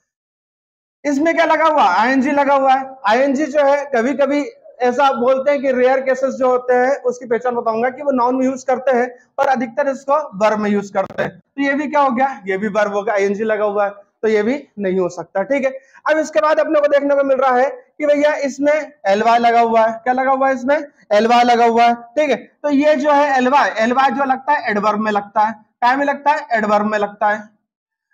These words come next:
तो ये भी नहीं हो सकता, ठीक है। और टीआईओएन, टीआईओएन क्या में लगता है?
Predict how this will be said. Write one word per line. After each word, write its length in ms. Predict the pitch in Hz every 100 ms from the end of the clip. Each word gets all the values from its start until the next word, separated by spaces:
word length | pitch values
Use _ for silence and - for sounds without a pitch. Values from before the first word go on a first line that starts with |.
| -
तो 80 | 277
ये 520 | 285 294 285 - -
भी 120 | 196 220
नहीं 200 | 226 247
हो 120 | 240
सकता, 520 | 240 233 240 226 226
ठीक 180 | 294 262
है। 220 | 214 - -
और 220 | 277 294
टीआईओएन, 760 | - 311 302 294 294 294 233 -
टीआईओएन 400 | 247 269 294 294
क्या 180 | 285 294
में 80 | 302
लगता 260 | 285 294
है? 220 | 294 302